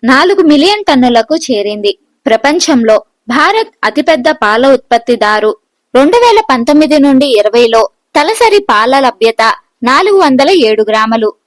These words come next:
మెక్సికోలో పంతొమ్మిది వందల అరవై తొలి దశకంలో హరిత విప్లవం ప్రారంభమైంది. అమెరికా వ్యవసాయ శాస్త్రవేత్త నార్మన్ బోర్లాంగ్ రాక్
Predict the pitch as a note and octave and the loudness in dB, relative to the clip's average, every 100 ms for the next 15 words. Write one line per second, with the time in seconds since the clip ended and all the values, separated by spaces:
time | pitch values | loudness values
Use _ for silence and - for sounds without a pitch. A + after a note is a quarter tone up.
0 | _ B3 B3 - F#4 D#4 A#3+ A#3 A3 _ | _ -2 0 -2 0 0 2 0 0 _
1 | _ D4+ D#4 B4 B4+ A4+ G4 D#4+ D4+ D#4 | _ -2 0 0 2 2 2 2 2 2
2 | B3 G3+ G#3+ A3 - _ - D4+ A4 A4+ | 0 0 -2 -2 -6 _ -2 0 2 0
3 | A4 F#4 B3 A3 A3 A#3+ - - D4+ F4 | -2 -2 -2 0 0 0 -4 -8 -2 -2
4 | A#4 F#4+ D4+ A#3+ A#3 B3+ D4+ C4+ G3+ G3+ | 0 0 -2 -2 -2 -2 -2 -2 -2 -4
5 | G#3 G3+ G3 G3+ G3+ - _ _ B3+ E4 | -6 -6 -8 -6 -6 -6 _ _ -4 0
6 | A#4 A#4 A#4 A4+ C#4+ B3 C#4+ C#4+ C#4+ D4+ | 0 2 0 0 0 0 0 0 2 0
7 | B3 G#3+ - B3 A#3+ A#3 A#3+ A3+ - _ | 0 -2 -2 -4 -2 -2 -4 -4 -6 _
8 | _ A#3 C4 G#4+ A4+ A4 C4+ A3 A3+ B3+ | _ -2 0 2 0 2 2 2 2 2
9 | C4 B3 G3+ G#3 | 2 0 -2 -2